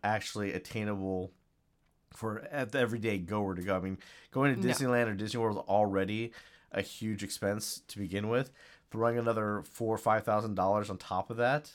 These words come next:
Speaker 1: with a family, that's crazy.
Speaker 2: Yeah.
Speaker 1: Um,
Speaker 2: And also, it's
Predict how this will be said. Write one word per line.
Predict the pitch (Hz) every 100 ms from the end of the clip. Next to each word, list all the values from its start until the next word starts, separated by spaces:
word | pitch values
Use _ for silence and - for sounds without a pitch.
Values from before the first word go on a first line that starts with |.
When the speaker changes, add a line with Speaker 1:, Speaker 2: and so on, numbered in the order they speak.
| -
Speaker 1:
with | 101 98
a | 95
family, | 101 95 110 135 143 135
that's | 123 123
crazy. | - 120 127 90 73 76 - - - -
Speaker 2:
Yeah. | 214 180
Speaker 1:
Um, | 143 104 92 92
Speaker 2:
And | 233 247
also, | 254 247 208
it's | 185 -